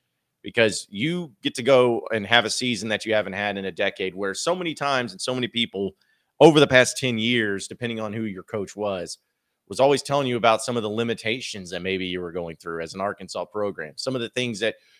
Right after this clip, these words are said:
you wouldn't be able to accomplish, and how it was gonna be a tough, long, drawn-out process to try to get this back. You know, if you think about to, to Brett Bielema and, and his first year, they go three and nine. And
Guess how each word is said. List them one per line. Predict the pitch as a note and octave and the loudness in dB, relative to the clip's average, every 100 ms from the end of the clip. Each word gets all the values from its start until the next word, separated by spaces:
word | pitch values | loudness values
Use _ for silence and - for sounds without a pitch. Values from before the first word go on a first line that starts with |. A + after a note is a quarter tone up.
| _ | _
you | D3 | -4
wouldn't | A2 C3 D3+ A#2 | 0 0 0 -2
be | B2 | 2
able | B2 A#2 | 2 2
to | A2+ | 0
accomplish, | G2+ A#2 A#2 G2+ F#2+ - | 0 2 2 0 -8 -10
and | F#2+ | -2
how | A2 A#2+ | 0 2
it | A#2 | 0
was | G2+ | -6
gonna | A#2 A#2 | -6 -6
be | A2 A#2+ A#2 _ _ - | -2 -2 -4 _ _ 0
a | G#2+ | 0
tough, | - B2+ C#3 C3+ G#2+ | 6 8 8 6 -4
long, | G2+ A#2+ B2+ B2 | 0 2 2 2
drawn-out | G2 G2+ A#2 A#2+ A2+ - | -2 0 2 4 0 0
process | - A2+ A2+ - G#2 - | 2 2 2 -2 -2 -4
to | G2+ | -8
try | - A2 | -2 -2
to | G2+ | 0
get | G#2+ - | -4 -4
this | G#2 F2 | -8 -4
back. | F#2+ F#2+ C#2 - _ _ _ _ | -2 -2 -4 -12 _ _ _ _
You | F#2 | -4
know, | G#2 | -2
if | G#2+ F#2+ | -2 -4
you | |
think | F#2+ A#2+ | -4 -4
about | A2+ A#2 - | 2 2 2
to, | A2+ G2 | -2 -2
to | A2+ | -6
Brett | F#2 A2 G2 | 0 0 0
Bielema | A2+ A#2+ G#2+ F#2 E2+ | -2 0 0 -2 -4
and, | F2 | -6
and | D2 G2 | -6 -6
his | G2+ - | -8 -6
first | A#2+ G#2+ A#2 | -6 -6 -4
year, | A2+ | -4
they | G#2+ | -2
go | A2 | -4
three | F#2+ G2+ A2+ A#2 | -6 -6 -4 -2
and | G2+ | 0
nine. | G#2+ G#2+ F#2+ | 0 0 -2
And | E2 | -6